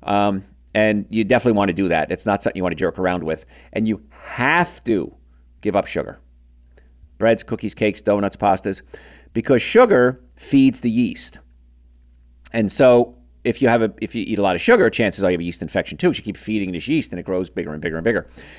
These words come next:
So I do recommend you give up the sugar, and, uh, we'll put the protocol together for you.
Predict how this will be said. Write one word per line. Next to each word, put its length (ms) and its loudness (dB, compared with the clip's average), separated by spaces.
So 240 6
I 120 4
do 160 4
recommend 460 4
you 60 0
give 160 2
up 140 2
the 60 -6
sugar, 420 0
and, 340 -2
uh, 200 -2
we'll 140 -4
put 160 -8
the 100 -2
protocol 440 0
together 260 -4
for 200 0
you. 140 0